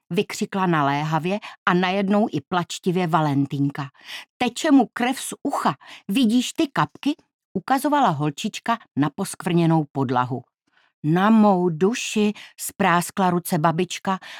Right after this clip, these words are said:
a hned si Hugovo ucho starostlivě prohlížela. „Jak se to mohlo stát?“ nechápala Valentýnka. „Neumím si to vysvětlit,“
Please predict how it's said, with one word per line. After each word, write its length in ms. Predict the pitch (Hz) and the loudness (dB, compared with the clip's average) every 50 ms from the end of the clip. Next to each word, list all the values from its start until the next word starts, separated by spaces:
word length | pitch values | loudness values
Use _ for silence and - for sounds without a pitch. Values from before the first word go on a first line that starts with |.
| - _ | -12 _
a 60 | - 156 | -2 -2
hned 400 | 143 131 156 202 254 339 - - | 0 2 2 2 2 0 -2 -6
si 180 | - - 220 | -4 0 0
Hugovo 440 | 180 156 180 196 202 269 254 233 - - - | 2 2 2 0 2 2 2 2 0 0 -4
ucho 340 | - - - - 208 254 - - - _ - | -8 -8 -4 0 0 0 0 -2 -12 _ -14
starostlivě 800 | - - - - 156 147 151 156 - - - 196 180 190 214 233 - | -12 -10 -4 -2 -2 0 0 -2 -4 -4 -4 -2 0 0 0 -2 0
prohlížela. 720 | - 190 160 147 151 139 131 127 120 156 147 135 135 120 - _ _ _ _ _ _ _ _ _ _ - | 0 0 2 2 0 0 -2 -2 -2 -2 -2 -2 -2 -4 -6 _ _ _ _ _ _ _ _ _ _ -10
„Jak 180 | 113 95 - - | -8 -8 -8 -8
se 140 | - - 143 | -8 -8 -6
to 140 | - 156 143 | -4 0 0
mohlo 320 | 147 143 135 131 151 143 | 2 2 0 0 -2 -4
stát?“ 540 | - - - - - 151 147 160 196 269 - _ - - - - - | -4 -6 -10 -6 -4 -4 -2 -2 -4 -6 -8 _ -16 -20 -14 -6 -2
nechápala 600 | 180 180 - - 180 165 160 - - 180 170 170 | -2 -2 -2 -2 -2 -2 -2 -2 -2 -2 -2 -2
Valentýnka. 840 | 160 170 165 160 160 160 165 147 - 165 156 170 170 - - 156 151 - _ _ _ - - - _ - | 0 0 0 0 0 0 -2 -2 -2 -4 -4 -4 -6 -6 -8 -10 -10 -10 _ _ _ -20 -20 -18 _ 0
„Neumím 460 | 277 294 311 - - 277 285 277 285 | 2 2 4 6 6 6 8 8 6
si 160 | 277 - 294 226 | 4 2 0 -2
to 140 | - 294 | 0 0
vysvětlit,“ 680 | 247 302 311 - - 359 381 - - - 214 175 - _ | 0 0 -2 -4 -4 -4 -4 -4 -4 -4 -4 -4 -4 _